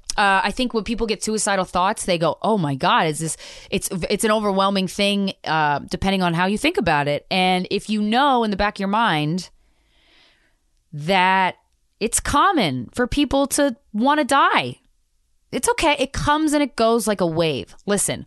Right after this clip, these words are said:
we, it's twenty twenty-one. We are in a time and place, the, the most that it's ever been in the history of this planet Earth,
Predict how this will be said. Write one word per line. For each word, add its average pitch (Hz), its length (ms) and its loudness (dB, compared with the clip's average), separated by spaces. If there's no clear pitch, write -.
we, 240 200 0
it's 247 240 -2
twenty 285 260 0
twenty-one. 185 500 -2
We 269 180 2
are 311 100 4
in 254 200 0
a 247 260 0
time 185 480 0
and 175 160 -4
place, 139 500 -4
the, 190 140 -2
the 196 180 -4
most 240 360 0
that 254 100 2
it's 226 140 -2
ever 269 260 0
been 240 260 0
in 196 60 0
the 180 60 0
history 269 420 -2
of 240 80 0
this 208 140 -4
planet 202 360 -2
Earth, 139 320 -4